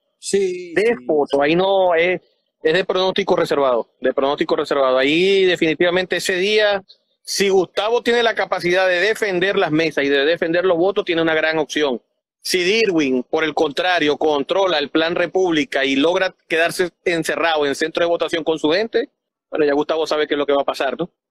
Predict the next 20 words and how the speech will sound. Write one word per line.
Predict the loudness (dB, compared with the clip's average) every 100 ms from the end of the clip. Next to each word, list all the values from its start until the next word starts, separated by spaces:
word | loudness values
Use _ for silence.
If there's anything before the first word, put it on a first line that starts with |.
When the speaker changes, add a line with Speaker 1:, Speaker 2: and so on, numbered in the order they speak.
| _ _
Speaker 1:
Y | -4 -2 -2
no | -2
es | -2
primera | -2 -2 -2 0
vez | -2
que | -2
le | -4
pasa | -4 -6 -4 -4
eso | -4 -6
a |
Gustavo. | -8 -8 -8 -8 -10 _ _ _ _
Eh, | -8 -6 -4
Speaker 2:
Ahora, | -2 0 2 0
Speaker 1:
eh, |
Speaker 2:
Ramírez | 0 -2 0 0 0
ganará, | 0 0 0
te | -2 0
pregunta | 0 0 0 0
Yoli, | 0 0 2 2 2
Andreina, | 0 0 0 0 0 0